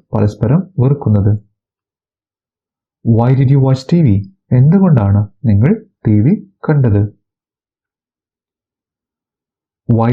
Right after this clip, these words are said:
did they call you? എന്തുകൊണ്ടാണ് അവർ നിങ്ങളെ വിളിച്ചത്? Why did I go there? ഞാൻ എന്തിനാണ്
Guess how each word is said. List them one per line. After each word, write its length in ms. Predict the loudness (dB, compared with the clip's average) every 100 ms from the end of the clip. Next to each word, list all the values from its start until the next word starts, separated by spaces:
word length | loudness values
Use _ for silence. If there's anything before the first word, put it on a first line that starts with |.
| -2
did 100 | 0 -2
they 80 | -2
call 160 | -2 0 0
you? 80 | -2 -8 _ -2 0
എന്തുകൊണ്ടാണ് 680 | 2 2 2 0 0 0 -2 -6 _ -4
അവർ 220 | 0 -2 -4 -8 -2
നിങ്ങളെ 300 | 0 2 0 -2 -4 _ -2
വിളിച്ചത്? 380 | -2 -2 -4 -4 -8 _ _ _ _ _ _ _ _ _ _ _ _ _ _ _ _ _ _ _ _ _ _ _ _ _ _ _ _ -4
Why 160 | 0 0
did 140 | 0 0 0
I 20 | -2 -6 -4
go 80 | -2 0
there? 180 | -2 -2 -8 -4 0
ഞാൻ 120 | 0 -2 0
എന്തിനാണ് 500 | 0 2 0 0